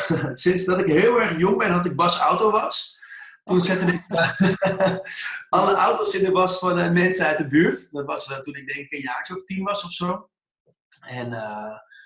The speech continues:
Speaker 1: nou, dat was een, eh, een heel leuk handeltje voor mij, want ik wilde altijd de nieuwste Nike Air Max bijvoorbeeld.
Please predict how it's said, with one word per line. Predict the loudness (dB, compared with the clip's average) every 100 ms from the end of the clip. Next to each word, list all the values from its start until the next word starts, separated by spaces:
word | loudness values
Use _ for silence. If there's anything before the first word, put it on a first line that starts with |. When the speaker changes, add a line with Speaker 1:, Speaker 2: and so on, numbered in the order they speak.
| _
Speaker 1:
nou, | -12 -8
dat | -6
was | -6 -6
een, | -6
eh, | -6 -8 -8
een | -10
heel | -6 -4
leuk | -2 -4
handeltje | -6 -6 -6 -6 -8
voor | -6
mij, | -4 -4
want | -4 -8
ik | -10
wilde | -6 -4
altijd | -4 -6 -10
de | -4
nieuwste | -2 -2 -4
Nike | -6 -6 -6
Air | -8
Max | -8 -10 -12
bijvoorbeeld. | -12 -6 -6 -4 -8 -10